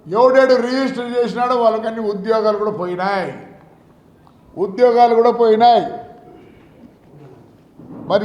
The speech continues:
ఈడ ఎవరికి పోయింది? ఈడ నన్ను, నా భార్యను, అందరినీ లోపలేస్తారు. ఏమయ్యా? ఆ? నన్ను, నా భార్యను లోపలేస్తారు, నా కొడుకుని వేస్తారు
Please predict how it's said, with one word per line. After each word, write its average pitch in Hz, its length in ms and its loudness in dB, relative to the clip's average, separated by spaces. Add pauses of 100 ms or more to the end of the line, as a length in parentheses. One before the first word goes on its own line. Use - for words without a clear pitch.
ఈడ 254 100 0 (100)
ఎవరికి 254 240 4
పోయింది? 269 260 -2 (1600)
ఈడ 226 100 2 (180)
నన్ను, 226 240 0 (120)
నా 220 60 4 (140)
భార్యను, 247 400 4 (1000)
అందరినీ 254 400 0 (720)
లోపలేస్తారు. 131 680 -2 (1300)
ఏమయ్యా? 202 280 -2 (1900)
ఆ? - 40 -16 (340)
నన్ను, 202 260 -8
నా 208 140 2
భార్యను 208 300 -2
లోపలేస్తారు, 160 600 -10 (840)
నా 196 80 4 (120)
కొడుకుని 208 360 2
వేస్తారు 147 380 -6